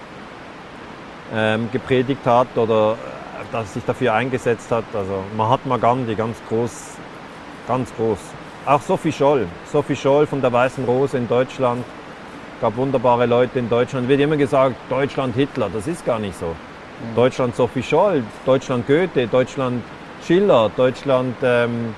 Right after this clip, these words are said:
Speaker 1: Humboldt. Also hallo, hier ist unglaublich viel Kraft auch in Deutschland. Und das ist auch eine Form der Propaganda, dass man, dass man <laughs> eigentlich, wie heißt das denn, der N T V oder so? Jeden
Speaker 2: Ja.
Speaker 1: Abend läuft da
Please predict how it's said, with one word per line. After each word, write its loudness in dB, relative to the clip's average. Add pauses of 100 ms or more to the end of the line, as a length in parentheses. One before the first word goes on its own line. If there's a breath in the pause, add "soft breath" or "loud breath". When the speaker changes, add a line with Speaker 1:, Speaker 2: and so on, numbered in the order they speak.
(640)
Speaker 1:
Humboldt. 4
Also 0
hallo, 4
hier 0
ist -6
unglaublich 0
viel -4
Kraft -6
auch -2
in -4
Deutschland. -2
Und -4
das 0
ist -8
auch 0
eine 0
Form -2
der -2
Propaganda, -2
dass -4
man, -4 (480)
dass -8
man 0
<laughs> -
eigentlich, 0 (320)
wie 4
heißt 4
das 4
denn, 4
der 4
N 4
T 2
V 6
oder 6
so? 6
Jeden 4
Speaker 2:
Ja. -2
Speaker 1:
Abend 4 (300)
läuft 6
da 4